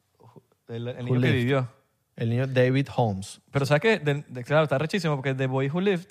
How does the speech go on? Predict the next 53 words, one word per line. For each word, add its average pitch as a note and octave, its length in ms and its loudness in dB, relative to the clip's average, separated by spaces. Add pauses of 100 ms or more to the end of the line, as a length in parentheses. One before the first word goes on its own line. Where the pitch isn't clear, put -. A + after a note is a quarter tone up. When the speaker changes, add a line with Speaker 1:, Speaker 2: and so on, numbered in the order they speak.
Speaker 1:
eh, C3 720 0 (180)
es A#2 160 -6
Harry. G#2 240 -2 (220)
Speaker 2:
Exacto. B2+ 520 0 (600)
Speaker 1:
El A2 100 -4
niño A2 180 -2
que D3+ 100 -2
vivió, A#2+ 400 -4
que A#2+ 100 -8
fue A2 100 -6
el G#2+ 40 -4
único B2+ 180 -6
sobreviviente G#2+ 460 -4
de C3 60 2
los C3 100 4
Speaker 2:
Ujú. D#3 80 0
Speaker 1:
papás. G3+ 100 0
Yo A3 60 -2
soy - 120 -4
Potterhead, G#2 520 -2
para G2 180 -6
los F#2+ 100 -6
que G2 60 -8
no G#2 100 -6
saben. F2+ 380 -2 (540)
Es G#2+ 120 -8
un C#3+ 140 0
fun D3 220 0
fact C#3 220 0
mío. G#2+ 320 -2 (380)
Y A#2 80 -6
no A2 400 -4
tanta C3 240 0
gente, D3+ 160 -2
pues, - 320 -8
el D3+ 100 -6
que F#3 100 -2
ve G3 80 6
el A3 100 2
podcast B3+ 280 2
de A3+ 60 4
verdad F3 180 4
sabe G#3 180 2
que G#3+ 60 0
lo F3 140 0
Potterhead E3+ 460 2
que B2+ 100 -8
soy C#3 160 -2
yo. F#3 160 0 (460)
Y, F#3 280 -8 (180)
marico, C3 420 -12
yo A2+ 100 -6
soy D#3 480 0